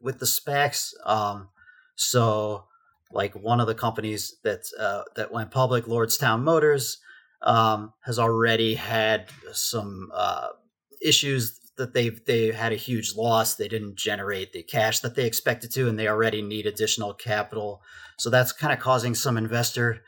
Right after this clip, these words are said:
trepidation, if not alarm. Um, and there have been some other companies that, um, just haven't, uh, haven't traded close to where they traded when they first floated.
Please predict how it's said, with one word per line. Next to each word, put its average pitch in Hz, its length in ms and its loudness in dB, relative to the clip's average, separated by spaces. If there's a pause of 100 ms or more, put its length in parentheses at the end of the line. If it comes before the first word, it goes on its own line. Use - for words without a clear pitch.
(280)
trepidation, 123 680 0
if 117 120 -4
not 113 320 -2 (120)
alarm. 113 720 0 (600)
Um, 110 540 2 (960)
and 131 480 2
there 185 100 6
have 170 80 6
been 147 140 2
some 131 200 2
other 117 220 4
companies 123 520 0
that, 107 280 0 (160)
um, 110 400 -2 (180)
just - 380 -6 (140)
haven't, 113 560 -2
uh, 110 300 -2 (280)
haven't 123 340 0
traded 113 680 0 (920)
close 120 500 2
to 113 380 -4 (220)
where 117 140 2
they 113 100 2
traded 110 460 0 (340)
when 107 140 -6
they 107 80 -4
first - 320 -2
floated. 127 520 2